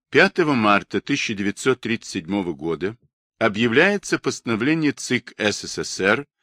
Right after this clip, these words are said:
о присвоении имени Берия Ленинаканскому пограничному отряду, а через четыре дня, девятого марта тысяча девятьсот тридцать седьмого года,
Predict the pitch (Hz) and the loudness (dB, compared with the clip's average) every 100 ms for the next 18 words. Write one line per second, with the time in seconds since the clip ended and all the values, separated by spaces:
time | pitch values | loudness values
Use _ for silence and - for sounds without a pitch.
0 | _ _ - 107 - 113 110 127 147 139 | _ _ 2 2 2 -2 2 4 6 4
1 | 131 - 120 123 113 101 95 71 98 98 | 2 0 0 2 2 2 0 0 2 4
2 | 104 123 165 - _ _ _ _ - 110 | 4 2 0 -6 _ _ _ _ 0 4
3 | 127 123 113 101 139 185 180 - 165 156 | 6 6 4 2 2 2 0 -6 -4 -2
4 | - 104 107 113 151 - 143 143 - 135 | -4 -2 0 0 -2 -4 -4 -4 -2 -4
5 | - 95 80 69 67 _ _ _ _ _ | -2 -2 -2 -4 -14 _ _ _ _ _
6 | _ 101 113 - 113 104 - 110 - 196 | _ 0 0 0 -2 -2 -4 -6 -4 -4
7 | 151 98 107 90 76 90 135 190 143 104 | -4 0 0 0 -2 0 0 0 -2 -6
8 | 92 82 73 - 80 95 - 92 85 87 | -4 -6 -6 -10 -8 -8 -8 -10 -10 -10
9 | - 92 - 90 - 80 - 85 92 85 | -6 -6 -6 -12 -12 -14 -14 -10 -8 -8
10 | 87 87 69 69 | -6 -6 -8 -10